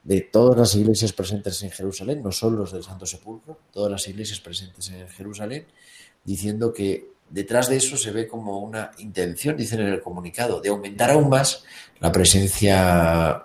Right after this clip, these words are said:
eh, judía en Jerusalén. Ellos recuerdan que hay un statu quo y que eso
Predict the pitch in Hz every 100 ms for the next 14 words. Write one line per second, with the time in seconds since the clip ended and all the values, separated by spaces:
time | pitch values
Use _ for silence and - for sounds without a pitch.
0 | 73 85 82 78 76 73 - - 117 117
1 | 131 104 - - - - - 80 87 98
2 | 90 - 80 80 - - - - - -
3 | 120 123 104 101 120 120 98 87 80 -
4 | _ _ - 87 82 80 - 95 85 -
5 | 90 92 - 120 151 139 - 82 - 87
6 | -